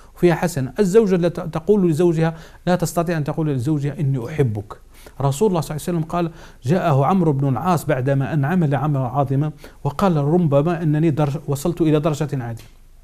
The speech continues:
قال: "يا رسول الله"، وهو في المسجد، قال: "يا رسول الله، من أحب الناس إليك؟". تخيل، مسجد مملوء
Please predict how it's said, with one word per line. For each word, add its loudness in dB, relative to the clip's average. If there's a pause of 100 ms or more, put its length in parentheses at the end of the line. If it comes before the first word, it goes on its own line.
(360)
قال: 4
"يا 4
رسول -2
الله"، -4 (560)
وهو 4
في 4
المسجد، 6 (920)
قال: 4
"يا 6
رسول -2
الله، -4 (280)
من 6
أحب 4
الناس 6
إليك؟". -2 (1700)
تخيل، -2
مسجد 2
مملوء 0